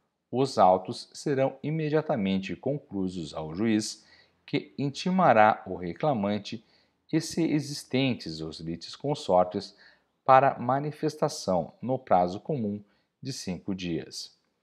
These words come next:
Parágrafo terceiro. Se entender necessária a produção de prova oral, o juízo designará audiência, garantindo o direito de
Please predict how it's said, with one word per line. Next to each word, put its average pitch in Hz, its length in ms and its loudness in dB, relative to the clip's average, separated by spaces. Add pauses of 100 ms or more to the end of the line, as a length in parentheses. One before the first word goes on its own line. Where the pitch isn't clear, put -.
(500)
Parágrafo 107 640 4
terceiro. 87 600 -2 (720)
Se - 360 -8
entender 117 760 0
necessária 85 800 0
a 65 40 -8
produção 90 580 -8
de 78 80 -10
prova 82 320 -4
oral, 95 460 6 (460)
o 156 80 2
juízo 101 460 -4
designará 98 880 0
audiência, 98 840 -2 (440)
garantindo 113 800 0
o 127 100 -6
direito 92 520 -2
de 76 280 -6